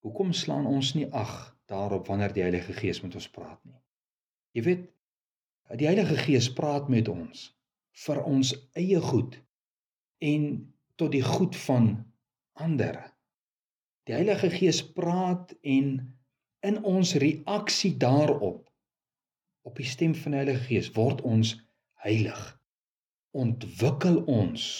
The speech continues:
ons talente en stap ons in die gawe in wat die Heilige Gees vir ons op daardie oomblik in gedagte het. En kom ons tot God se plan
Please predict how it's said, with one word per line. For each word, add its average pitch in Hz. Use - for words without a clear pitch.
ons 113
talente 101
en 92
stap -
ons 170
in 113
die 95
gawe 131
in 104
wat 104
die 101
Heilige 127
Gees 127
vir 117
ons 107
op -
daardie 113
oomblik 120
in 98
gedagte -
het. -
En 123
kom 214
ons 87
tot 110
God 131
se 117
plan 101